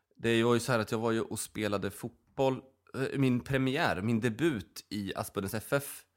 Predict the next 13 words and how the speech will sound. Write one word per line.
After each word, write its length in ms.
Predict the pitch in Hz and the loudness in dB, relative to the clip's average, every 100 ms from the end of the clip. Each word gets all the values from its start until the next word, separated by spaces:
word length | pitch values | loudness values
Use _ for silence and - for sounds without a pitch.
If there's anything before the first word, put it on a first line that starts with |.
| _ _ _ _ - 85 | _ _ _ _ -12 -4
Eh, 420 | 85 82 82 65 | 0 0 0 -2
där 220 | 92 101 | 0 2
jag 380 | 98 95 92 95 - - | 2 2 0 -4 -12 -12
ska 640 | - - - - 120 113 | -10 -8 -8 0 4 4
skolas 580 | 107 - 127 107 110 - - | 0 -2 -2 2 0 -2 -4
in 260 | 120 107 92 | 0 0 -2
lite 260 | 98 - | -6 -6
grann 320 | 87 92 82 87 | -4 -2 -4 -4
som, 320 | 92 85 82 | -4 -4 -2
eh, 280 | 85 82 82 | -2 -4 -4
som 180 | 92 | -6
någon 100 | 82 | -6
spelade, 500 | 82 92 85 82 85 | -6 -6 -4 -4 -4